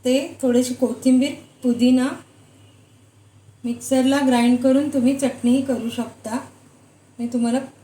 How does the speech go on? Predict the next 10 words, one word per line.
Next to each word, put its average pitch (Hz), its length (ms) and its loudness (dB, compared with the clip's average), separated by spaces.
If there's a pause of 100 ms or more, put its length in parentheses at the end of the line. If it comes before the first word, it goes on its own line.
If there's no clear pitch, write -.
(260)
करून 240 300 2
दाखवते. 190 520 -14 (1600)
आपला 254 300 -8
मार्केटसारखा 247 1000 -4 (540)
जाळीदार 240 600 -2
स्पंजी 226 580 -6
ढोकळा 240 400 -4 (100)
तयार 226 260 -2
झालेला 226 420 -4
आहे. 202 340 -8